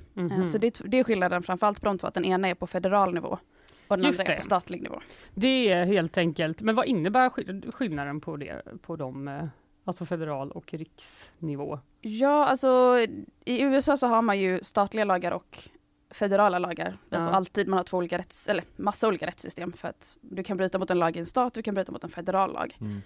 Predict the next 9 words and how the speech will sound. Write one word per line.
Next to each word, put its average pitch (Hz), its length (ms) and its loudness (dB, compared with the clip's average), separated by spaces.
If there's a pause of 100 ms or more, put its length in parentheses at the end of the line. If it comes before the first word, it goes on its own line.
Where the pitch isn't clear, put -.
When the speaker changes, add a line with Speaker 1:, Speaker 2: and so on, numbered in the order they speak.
(160)
Speaker 2:
Federala 208 440 4
lagar 175 220 0
brukar 190 380 0
handla 175 280 0
om 165 60 -4
sånt 165 200 -8
som 165 100 -12
har 170 120 -10
med 165 200 -8